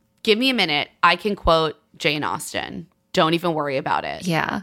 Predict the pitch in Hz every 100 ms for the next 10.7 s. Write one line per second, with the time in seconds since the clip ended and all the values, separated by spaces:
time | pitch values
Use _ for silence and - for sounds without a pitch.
0 | - 170 156 151 143 110 120 123 - 151
1 | - 151 139 - - 415 - 415 156 107
2 | 208 220 240 220 202 262 269 262 175 180
3 | 170 175 160 165 160 175 170 160 156 151
4 | 139 - 165 156 - 147 143 165 160 160
5 | - 160 151 147 160 151 - 165 - 165
6 | 151 147 160 156 143 139 - - 165 151
7 | - - 151 - - - - - - _
8 | _ 165 160 156 _ - - - 180 165
9 | - - - - - - 214 202 175 -
10 | 143 - - - - - 247